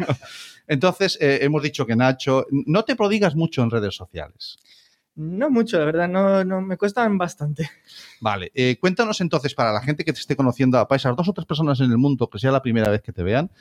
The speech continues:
Speaker 2: Ujú.
Speaker 1: cuéntanos, bueno, pues, ¿quién es Nacho? Aparte de ser un chico de Vigo, que está afincado aquí en Coruña,
Speaker 2: Sí.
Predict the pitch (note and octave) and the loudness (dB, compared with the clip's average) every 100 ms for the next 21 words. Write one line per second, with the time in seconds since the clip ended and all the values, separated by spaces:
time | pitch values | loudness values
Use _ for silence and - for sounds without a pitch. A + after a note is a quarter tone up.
0 | - C#3+ E3+ D3 C#3+ F3+ F#3 B2+ - F#2 | -12 -10 -6 -4 -2 0 -2 -4 -12 -12
1 | G#2 B2+ A2 - - - D3 C3 G2+ F#2+ | -6 -6 -8 -14 -12 -4 -2 0 -2 -4
2 | F#2 - - A2+ A#2+ C3+ A#2 - C3 C3 | -6 -10 -8 -4 0 0 -2 0 0 0
3 | A2 - - A#2 C3+ A#3 C#4 F4+ - _ | -6 -8 0 2 2 2 2 0 -12 _
4 | G#2 - C3 B2 A#2+ B2 A#2+ B2+ B2+ E3+ | -8 -2 -2 0 0 2 0 0 0 0
5 | B3 D4+ F#4 _ _ - A#3 A3+ | 0 -2 -8 _ _ -18 -18 -18